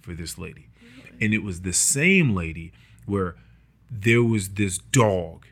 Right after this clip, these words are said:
Speaker 1: And I don't, listen, I'm not a zoologist. I don't know about
Speaker 2: Mm-hmm.
Speaker 1: dogs.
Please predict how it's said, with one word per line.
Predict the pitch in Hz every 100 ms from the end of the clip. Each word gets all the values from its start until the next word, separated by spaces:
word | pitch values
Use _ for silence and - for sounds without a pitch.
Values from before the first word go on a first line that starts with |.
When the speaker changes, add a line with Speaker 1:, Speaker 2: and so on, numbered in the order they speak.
| _ - _ _ _ _ _ _ _ _ _ _ _ _ -
Speaker 1:
And | 139 131 - _ _ _ _ _ _ _ _ _ _ _
I | - 175
don't, | 185 170 151 151 - -
listen, | 147 92 87 - _ _ _ _ _ _ _ _
I'm | 139 139
not | 113
a | 107
zoologist. | 92 110 98 95 92 95 -
I | 143
don't | 160 156
know | 143
about | 117 104
Speaker 2:
Mm-hmm. | 98
Speaker 1:
dogs. | 127 127 123 117